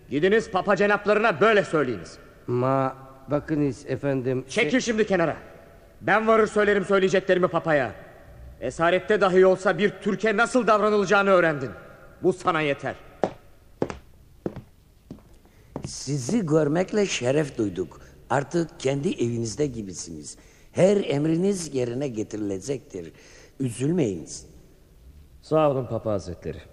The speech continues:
Speaker 1: İlginiz beni memnun etti. Lakin gurbetin saraylarındansa kendi yurdumuzun yıkık kulübeleri evladır. Vatana hasretimiz gün geçtikçe artar eksilmez.
Speaker 3: Üzülmeyiniz sultanım.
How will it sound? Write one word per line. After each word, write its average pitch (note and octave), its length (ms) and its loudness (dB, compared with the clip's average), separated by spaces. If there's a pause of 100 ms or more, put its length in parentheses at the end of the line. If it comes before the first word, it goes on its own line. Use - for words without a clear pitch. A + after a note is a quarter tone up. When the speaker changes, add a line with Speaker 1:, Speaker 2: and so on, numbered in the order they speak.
(420)
Speaker 1:
İlginiz C3 400 2
beni C#3 140 4
memnun G2 320 0
etti. D#2 320 -10 (840)
Lakin D3+ 420 2 (320)
gurbetin D3+ 380 2
saraylarındansa C#3+ 1000 2 (580)
kendi F3+ 280 2
yurdumuzun E3+ 640 4
yıkık D#3+ 400 4
kulübeleri C#3 480 6
evladır. G#2+ 540 0 (960)
Vatana A#2+ 380 -2
hasretimiz A#2+ 600 -4
gün B2 160 -4
geçtikçe B2 520 -2
artar G#2+ 400 -4
eksilmez. E2+ 580 -12 (160)
Speaker 3:
Üzülmeyiniz D3+ 680 0
sultanım. G#2+ 640 -4